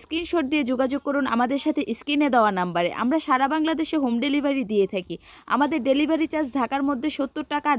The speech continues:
ঢাকার বাইরে একশো পঞ্চাশ টাকা। আমাদের এখান থেকে প্রোডাক্ট নিতে আপনাদের অগ্রিম কোনো পেমেন্ট করতে হবে না। আপনারা শুধু স্ক্রিনশট দিয়ে অর্ডার কনফার্ম করুন, আপনাদের কাছে প্রোডাক্টটা যাবে, তারপর আপনারা দেখে শুনে প্রোডাক্টটি রেখে দেবেন।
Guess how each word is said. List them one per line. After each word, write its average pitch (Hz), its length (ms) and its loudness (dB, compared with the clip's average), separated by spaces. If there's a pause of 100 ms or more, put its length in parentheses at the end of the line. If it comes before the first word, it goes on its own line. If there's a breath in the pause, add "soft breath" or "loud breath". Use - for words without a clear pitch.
ঢাকার 262 260 -2
বাইরে 262 300 0 (120)
একশো 262 200 -6
পঞ্চাশ 208 420 -4
টাকা। 175 180 -6 (300 loud breath)
আমাদের 302 420 2
এখান 302 240 0
থেকে 311 140 -6
প্রোডাক্ট 254 440 -4
নিতে 285 160 -2
আপনাদের 269 440 0
অগ্রিম 262 300 0
কোনো 294 200 2
পেমেন্ট 214 280 0 (100)
করতে 202 200 -2
হবে 190 300 0
না। 165 40 -2 (360 loud breath)
আপনারা 294 280 2 (100)
শুধু 311 160 -2 (100)
স্ক্রিনশট 285 420 -4
দিয়ে 339 100 0 (100)
অর্ডার 220 200 4 (100)
কনফার্ম 202 360 -4
করুন, 185 260 -4 (100)
আপনাদের 233 380 -4
কাছে 254 180 -4
প্রোডাক্টটা 208 520 -4
যাবে, 247 160 0 (100)
তারপর 294 360 -4
আপনারা 233 300 -2
দেখে 208 240 -2
শুনে 285 320 0 (460 loud breath)
প্রোডাক্টটি 247 400 2
রেখে 254 260 -2
দেবেন। 170 280 -2